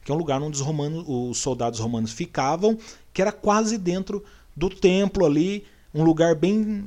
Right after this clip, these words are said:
estratégico, bem específico. E, e quando a gente lê sobre Paulo, quando Paulo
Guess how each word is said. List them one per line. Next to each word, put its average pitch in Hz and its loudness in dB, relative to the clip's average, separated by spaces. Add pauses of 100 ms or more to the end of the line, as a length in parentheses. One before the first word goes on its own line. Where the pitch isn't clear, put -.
estratégico, 170 2
bem 160 0
específico. 196 0
E, 113 -6
e 110 -6
quando 120 -2
a 123 0
gente 131 -4
lê 143 6
sobre 123 2
Paulo, 156 6
quando 120 0
Paulo 117 -2